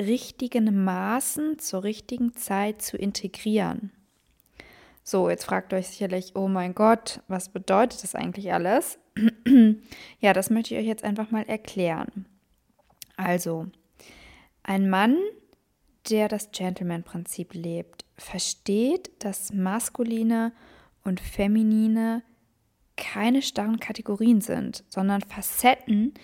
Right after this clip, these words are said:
die in jedem von uns existieren. Klar, bei den Männern, bei euch Männern, ist das Maskuline das A und O und das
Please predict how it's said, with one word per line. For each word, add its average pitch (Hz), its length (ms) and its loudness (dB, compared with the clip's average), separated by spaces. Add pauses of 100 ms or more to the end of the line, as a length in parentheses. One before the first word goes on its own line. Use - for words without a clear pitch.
(320)
die - 60 -6
in 190 180 -4
jedem 220 680 0
von 240 260 -2
uns 214 380 0
existieren. - 1000 -6 (540)
Klar, 208 360 4
bei - 540 -4
den 175 160 -2
Männern, 208 400 -2
bei 180 200 -2
euch 180 200 -6
Männern, 208 420 0 (520)
ist 202 340 -4
das 196 200 -4
Maskuline 196 840 -2
das 190 340 -4
A 185 180 2
und 180 160 -2
O 202 280 4
und 196 420 -2
das 190 260 -6